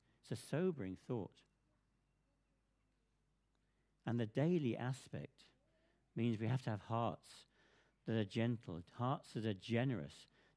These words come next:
towards forgiving others as God has forgiven us. It's forgiving and not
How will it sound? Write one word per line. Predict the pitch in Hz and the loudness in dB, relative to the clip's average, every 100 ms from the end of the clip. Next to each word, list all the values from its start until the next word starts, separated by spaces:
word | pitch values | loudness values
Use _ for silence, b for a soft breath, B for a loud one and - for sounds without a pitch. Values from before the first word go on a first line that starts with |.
| - | -6
towards | 113 107 113 107 | -2 0 0 -2
forgiving | - 98 110 113 101 | -6 -2 0 0 0
others | 113 110 85 85 82 | 0 -2 -2 -6 -6
as | - 95 - | -8 -8 -4
God | 110 110 113 - b b b - | 0 0 -2 -6 b b b -8
has | 107 | -8
forgiven | - 101 110 104 95 | -6 -2 -2 0 -2
us. | - 92 82 - - _ _ _ _ _ _ _ _ _ _ _ _ _ _ _ _ _ _ - | -2 -6 -8 -16 -20 _ _ _ _ _ _ _ _ _ _ _ _ _ _ _ _ _ _ -8
It's | - | -8
forgiving | - 98 113 123 98 | -6 0 2 2 2
and | 95 101 | 0 0
not | 113 | -2